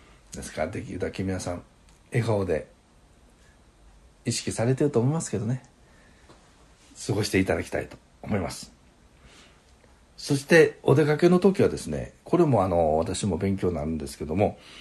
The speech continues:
荷物持っていく時、できるだけね、リュックを愛用した方がいいと言われてるんですね。まあ、肩掛けのこの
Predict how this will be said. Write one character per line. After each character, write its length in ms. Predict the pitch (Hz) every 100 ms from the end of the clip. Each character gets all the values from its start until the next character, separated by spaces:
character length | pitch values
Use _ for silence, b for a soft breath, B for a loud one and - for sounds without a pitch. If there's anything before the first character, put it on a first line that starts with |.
| B B B B _ _ _ _ _ _ - _ _ _ -
荷 80 | 170
物 240 | 196 -
持 120 | 101
っ 40 | 98
て 100 | 101
い 20 |
く 80 | 95
時、 200 | 98 92
で 140 | 98
き 60 | 190
る 80 | 190
だ 120 | 175
け 100 | 147
ね、 280 | 127 78 - _ _ _ -
リ 160 | 123 214
ュ 40 |
ッ 40 | - -
ク 160 | - - _ _ _ _ _ -
を 260 | 147 - - - _ _
愛 200 | - 127
用 120 | 123
し 60 | 110
た 80 | 85
方 80 | 78
が 80 |
い 80 | 80
い 40 | 92
と 120 | 82
言 80 | 78
わ 60 |
れ 60 | 73
て 60 |
る 60 | -
ん 20 |
で 40 | 67
す 100 | -
ね。 200 | 67 65 B B B B B B _ _ -
ま 120 | 131
あ、 20 |
肩 400 | - - - 135
掛 200 | 160 185
け 100 | 185
の 120 | 113
こ 100 | 98
の 320 | 104 92 82